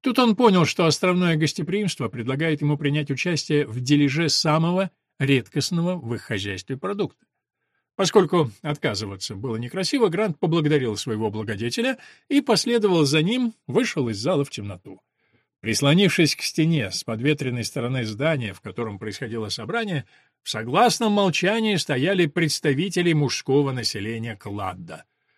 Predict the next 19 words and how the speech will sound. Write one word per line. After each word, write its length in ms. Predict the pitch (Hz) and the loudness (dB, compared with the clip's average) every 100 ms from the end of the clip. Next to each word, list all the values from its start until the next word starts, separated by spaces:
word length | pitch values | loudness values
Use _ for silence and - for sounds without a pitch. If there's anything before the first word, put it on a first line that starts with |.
| _ _ - | _ _ 0
В 60 | |
руках 320 | 202 226 180 | 4 6 6
у 80 | 202 | 6
Гранта 500 | 175 202 220 226 214 - _ _ _ | 6 2 2 4 2 0 _ _ _
оказалась 600 | 110 110 117 160 196 160 | -10 -4 -2 2 2 2
бутылка 560 | 123 143 170 175 156 147 | 2 0 2 2 2 0
вместимостью 720 | 120 147 - 175 170 151 - | 2 0 0 0 0 0 -2
в 120 | 147 - | -4 2
полпинты. 800 | 147 143 - 92 90 - 95 _ _ _ _ _ _ _ _ _ _ _ _ | 2 2 -4 -10 -10 -14 -18 _ _ _ _ _ _ _ _ _ _ _ _
"Слейнт", 840 | - - 147 190 170 131 98 - - - | -8 0 6 8 8 6 0 -8 -10 -16
сказал 500 | - - 143 139 139 | -8 0 2 4 4
он 320 | 156 185 175 - _ _ _ | 4 4 2 0 _ _ _
и, 140 | 202 220 | 0 0
поднеся 560 | - 151 127 135 - | 0 -2 -2 -2 -2
ее 320 | 117 104 113 101 | -2 -2 -6 -6
к 80 | |
рту, 300 | 123 139 262 | -10 -8 -6
сделал 420 | 165 123 180 156 120 | -6 -4 -2 0 -2
глоток. 540 | 113 98 - - | -6 -10 -14 -20